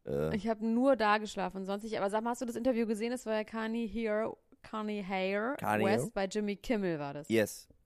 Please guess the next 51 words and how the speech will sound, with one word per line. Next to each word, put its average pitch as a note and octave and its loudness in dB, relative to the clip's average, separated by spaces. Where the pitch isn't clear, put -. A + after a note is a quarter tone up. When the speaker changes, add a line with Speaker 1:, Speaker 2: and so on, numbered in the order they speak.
Speaker 1:
I G#2 2
saw F#2+ 2
that. - -4
Speaker 2:
Es - -4
hat B3 0
mich C4 -4
total B3 2
genervt, G3+ 0
dieses F3 -12
Interview, E3 -8
weil F#3 0
der G#3+ -2
wird A3 -10
ein G#3 -10
bisschen A3+ -6
behandelt, A3 -4
so G#3 -6
eine G#3 0
Mischung A#3 -4
aus - -4
einem G#3 -4
Mental A#3+ -2
Person C#4+ 0
und, A3+ -2
äh, G3+ 2
Michael F#3+ -2
Jackson. D3+ -8
So. - -8
Speaker 1:
Ja, A2 6
wollte C3 6
ich B2+ -8
grad B2+ 4
sagen. A#2 6
Speaker 2:
Das F#2+ 2
ist - -4
Speaker 1:
Und - -
Speaker 2:
wahrscheinlich G#2 6
Speaker 1:
Gott. F3 -4
Speaker 2:
auch - -20
genau E3+ -6
das D#3+ -12
Richtige. E3 -10
Speaker 1:
Und B2 -2
Speaker 2:
Und - -12
Speaker 1:
Gott. G2 4
Speaker 2:
Gott, D#3 -8
ja. D3+ -10
Es F3 -12
ist F#3+ -12
wahrscheinlich F#3+ -6
auch. - -12